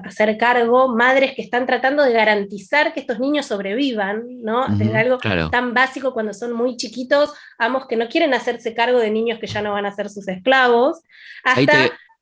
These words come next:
Speaker 2: ahí te interrumpo porque me pareció sumamente interesante el caso de Pueyrredón, ¿no?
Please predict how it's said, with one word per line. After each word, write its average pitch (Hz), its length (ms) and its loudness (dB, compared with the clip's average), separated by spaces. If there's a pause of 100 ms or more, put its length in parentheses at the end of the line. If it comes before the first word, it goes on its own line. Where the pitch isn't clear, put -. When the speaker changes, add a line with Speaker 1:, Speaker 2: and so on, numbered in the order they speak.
(340)
Speaker 2:
ahí 135 120 2
te 151 80 4
interrumpo 139 460 4
porque 107 420 2
me 95 140 -2
pareció 95 800 0 (380)
sumamente 117 640 0
interesante 101 560 -4
el 92 80 -6
caso 95 260 -4
de 90 60 -4
Pueyrredón, 82 520 -2
¿no? 110 220 -6